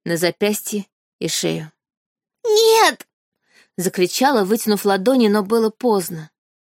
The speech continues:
Эрик — талантливый волшебник. Как только ритуальный нож был использован,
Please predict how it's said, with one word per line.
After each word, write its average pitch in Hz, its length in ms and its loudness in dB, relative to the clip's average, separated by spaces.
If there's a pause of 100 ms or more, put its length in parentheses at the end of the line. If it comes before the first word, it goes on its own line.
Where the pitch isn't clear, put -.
(520)
Эрик — 214 420 0 (420)
талантливый 202 520 2
волшебник. 180 760 -4 (720)
Как 175 180 -2
только 208 280 2
ритуальный 196 520 2
нож 202 260 2
был 190 220 4
использован, 185 680 -2